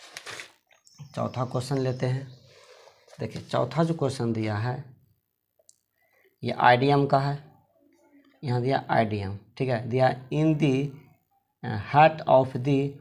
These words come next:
moment, ठीक है, मोमेंट, इसका अर्थ होता है गुस्से में बिना सोचे कुछ भी बोलना,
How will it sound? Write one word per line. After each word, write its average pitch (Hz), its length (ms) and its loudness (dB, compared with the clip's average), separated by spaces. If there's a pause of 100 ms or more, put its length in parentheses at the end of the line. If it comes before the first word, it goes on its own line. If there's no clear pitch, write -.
(260)
moment, 117 600 0 (260)
ठीक 127 100 -6
है, 117 140 -8 (480)
मोमेंट, 120 540 -2
इसका 147 240 2
अर्थ 151 280 4
होता 123 200 4
है 117 160 2
गुस्से 147 400 2
में 131 260 4
बिना 151 280 4
सोचे 156 540 -2 (420)
कुछ 180 220 2
भी 202 120 6
बोलना, 110 520 0